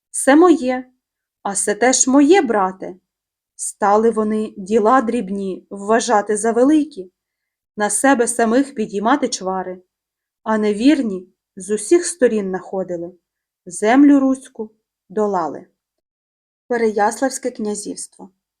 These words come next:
Переяславське князівство — прикордонне князівство, яке межувало зі степом. Воно постійно перебувало під загрозою вторгнення кочовиків.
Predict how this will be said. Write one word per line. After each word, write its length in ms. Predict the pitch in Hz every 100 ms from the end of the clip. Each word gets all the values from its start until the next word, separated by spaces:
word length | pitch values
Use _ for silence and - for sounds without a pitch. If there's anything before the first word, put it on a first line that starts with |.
| _ _ _
Переяславське 840 | - 214 233 262 370 - 311 - 226
князівство — 840 | 226 233 196 190 170 - 202 247 _ _ _ _ _
прикордонне 760 | 233 285 381 330 269 202 185
князівство, 840 | 185 190 185 185 185 - 240 277 285 _
яке 320 | 208 208 208 311
межувало 540 | 320 226 190 196 208
зі 140 | 208
степом. 560 | 208 - 175 160 _ 190 _ _ _ _ _ _ _ _
Воно 340 | 202 247 262
постійно 640 | 269 302 311 - 285 254 208
перебувало 600 | 202 202 202 233 254 247
під 220 | 233 202
загрозою 600 | 202 226 220 202 180 170
вторгнення 720 | 165 - 269 277 254 240 226
кочовиків. 720 | 226 208 208 202 202 180 175